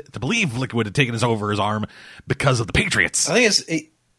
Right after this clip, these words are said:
Speaker 2: I think it's, he really did take him over in the first appearance in two, but then Ocelot had the arm changed, but then hypnotized himself. I, I don't know. It was weird.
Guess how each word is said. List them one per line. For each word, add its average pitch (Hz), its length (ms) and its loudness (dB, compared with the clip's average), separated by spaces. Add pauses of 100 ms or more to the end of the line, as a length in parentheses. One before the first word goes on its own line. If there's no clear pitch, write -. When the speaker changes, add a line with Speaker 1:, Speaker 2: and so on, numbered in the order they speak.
(340)
Speaker 2:
I 156 60 2
think 254 160 2
it's, 190 100 2
he 160 220 0
really 208 220 6
did 196 180 0
take 170 240 4
him 151 100 0
over 151 280 2
in 131 100 0
the 120 80 -4
first 143 320 0
appearance 135 460 0
in 123 80 -6
two, 139 240 -2
but 113 140 -6
then 113 280 -6 (160)
Ocelot 120 400 2
had 113 160 -2
the 107 120 -6
arm 110 260 -4
changed, 113 540 -10 (680)
but - 80 -18
then 117 100 -6
hypnotized 120 640 0
himself. 120 460 -2
I, 214 240 -4
I 220 60 -4
don't 92 140 -8
know. 151 220 -12
It 127 60 -14
was 120 180 -10
weird. 110 300 -2